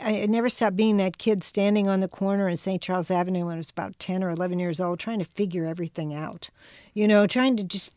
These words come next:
figure what the world was about. So, uh, I don't know. Um,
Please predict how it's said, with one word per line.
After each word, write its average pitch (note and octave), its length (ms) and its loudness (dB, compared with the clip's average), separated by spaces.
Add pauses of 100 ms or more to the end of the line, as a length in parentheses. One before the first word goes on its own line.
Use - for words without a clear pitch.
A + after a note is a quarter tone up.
figure G#3+ 300 2
what F#3 200 -2
the G#3 80 -2
world F3+ 300 -2
was F3+ 180 -4
about. F#3 340 -4
So, F3+ 240 -2 (500)
uh, F#3 480 -2 (840)
I G#3 80 -6
don't G#3+ 220 0
know. F#3 440 0
Um, F3 500 -4